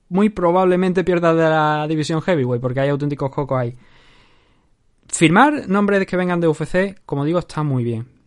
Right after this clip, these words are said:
Pero si puedes crear tu propia estrella, mucho mejor. Entonces, vamos a ver hacia dónde va esa dirección ahora mismo de la división Light Heavyweight con estos nombres y qué nos dan en dos mil veintiuno. Pero obviamente hay un gran interés por ver a Anthony Johnson por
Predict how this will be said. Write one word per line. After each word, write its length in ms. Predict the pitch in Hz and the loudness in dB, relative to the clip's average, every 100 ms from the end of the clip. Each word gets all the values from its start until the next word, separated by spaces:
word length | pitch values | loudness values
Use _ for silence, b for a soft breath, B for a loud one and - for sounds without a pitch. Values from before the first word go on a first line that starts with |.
| _ _ _ _ _ | _ _ _ _ _
Pero 180 | 143 143 | -4 -2
si 140 | - | -2
puedes 180 | 190 180 | -2 -2
crear 180 | 165 151 | 0 -2
tu 120 | 143 | -4
propia 240 | 151 147 | -4 -4
estrella, 340 | 139 - 147 127 | -4 -4 -2 -2
mucho 300 | 131 123 117 | -2 -4 -8
mejor. 220 | 110 123 | -10 -6
Entonces, 340 | 127 127 123 | -4 -4 -2
vamos 260 | 131 208 196 | 2 4 4
a 60 | 185 | 4
ver 180 | 185 | 2
hacia 400 | 160 147 - 143 | 0 -4 -2 -2
dónde 420 | 135 160 185 175 151 | 4 6 6 4 2
va 120 | 156 | 0
esa 160 | - | -2
dirección 560 | 147 143 135 - 160 151 | -4 -4 -6 -4 -2 0
ahora 180 | 143 139 | -2 -2
mismo 300 | 151 147 131 | -2 -2 -2
de 80 | 127 | -4
la 100 | 123 | -4
división 320 | 123 - 135 | -6 -4 -2
Light 160 | 131 | -2
Heavyweight 520 | - 170 165 160 170 b b b - | -2 -2 0 0 -2 b b b -10
con 180 | 139 | -6
estos 200 | 139 - | -4 -2
nombres 300 | 139 156 175 - | -2 0 -2 -4
y 120 | 147 | -2
qué 140 | 151 | 2
nos 160 | 156 147 | 2 2
dan 180 | 151 160 | 0 0
en 100 | 147 | 0
dos 100 | 131 | 0
mil 180 | 135 | 0
veintiuno. 460 | 131 123 127 120 120 | -2 -4 -2 -4 -2
Pero 180 | 127 131 | 0 2
obviamente 380 | 151 165 170 175 | 2 2 2 2
hay 140 | 160 | 2
un 100 | 156 | 2
gran 240 | 151 165 | 2 2
interés 360 | 147 143 147 156 | 2 0 0 0
por 220 | - 131 | -2 -4
ver 200 | 135 151 | -2 -2
a 60 | 135 | -2
Anthony 320 | 135 151 143 | -2 -4 -2
Johnson 340 | 151 151 170 156 | -2 -2 -4 -2
por 200 | 135 | -4